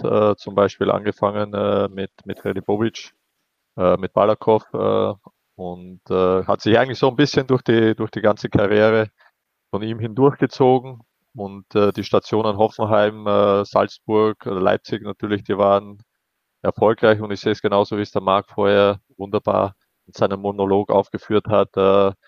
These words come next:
dass er ein Entwickler ist, dass er Strukturen verändert und Strukturen schafft, um, um et-,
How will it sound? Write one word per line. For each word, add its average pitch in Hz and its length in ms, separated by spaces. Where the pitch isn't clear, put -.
dass 95 160
er 98 340
ein 98 140
Entwickler 107 480
ist, - 160
dass 98 100
er 98 160
Strukturen - 540
verändert 110 340
und 104 100
Strukturen 107 500
schafft, 110 300
um, 104 320
um 110 240
et-, 101 180